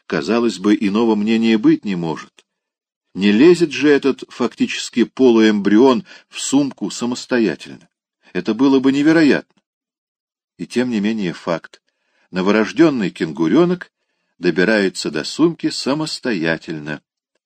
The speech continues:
Мамаша лишь за два часа до родов начинает вылизывать и чистить её, да тщательно вылизывает у себя на животе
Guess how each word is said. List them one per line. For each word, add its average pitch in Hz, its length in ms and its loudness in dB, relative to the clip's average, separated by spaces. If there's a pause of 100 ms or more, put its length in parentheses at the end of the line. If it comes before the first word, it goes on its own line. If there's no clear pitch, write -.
(500)
Мамаша 127 580 0
лишь 123 340 0
за 135 340 -2
два 123 180 -2
часа 113 460 -4
до 92 180 -2
родов 131 520 -2 (280)
начинает 113 640 -2
вылизывать 107 840 2 (240)
и 107 180 0
чистить - 540 -4
её, 87 380 0 (400)
да 98 160 0
тщательно 131 640 -2
вылизывает 120 640 2
у 113 60 -4
себя 113 340 -4
на 113 140 -4
животе 98 560 -2